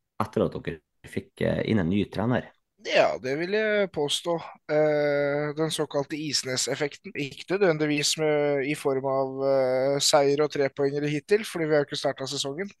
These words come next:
Speaker 2: Men, eh, jeg tror det var, eh,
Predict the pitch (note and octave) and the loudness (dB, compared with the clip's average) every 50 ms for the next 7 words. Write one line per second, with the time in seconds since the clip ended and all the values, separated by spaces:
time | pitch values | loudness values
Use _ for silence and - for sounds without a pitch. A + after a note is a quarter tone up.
0 | _ G3+ F3 D#3+ D#3+ D#3+ D#3+ D#3+ D#3 D#3+ D#3+ D#3 D#3 D#3 D#3 D3+ D3+ - - - | _ -6 -4 -4 -4 -4 -2 -2 0 2 4 4 4 4 4 2 0 -4 -12 -20
1 | - - - - - - - - _ _ _ - - G3+ G#3+ - - G3 F3 F3 | -20 -20 -20 -20 -20 -20 -20 -20 _ _ _ 0 0 2 2 2 4 4 6 8
2 | F#3+ F#3+ F3 D#3+ D#3 D3+ D#3 D3+ D#3 D#3 D3+ D3+ D3+ D3+ | 8 10 10 10 12 10 10 8 8 6 6 6 6 4